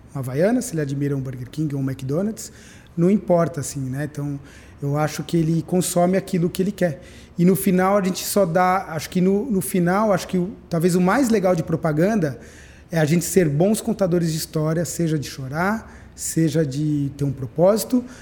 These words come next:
seja de dar risada, é, não impo-, e seja se é num áudio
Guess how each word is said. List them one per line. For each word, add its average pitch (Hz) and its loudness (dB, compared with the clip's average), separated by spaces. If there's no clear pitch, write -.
seja 156 0
de 139 -4
dar 139 -4
risada, 170 0
é, 147 2
não 180 4
impo-, 175 2
e 160 2
seja 180 2
se - -4
é 147 2
num 131 -2
áudio 202 2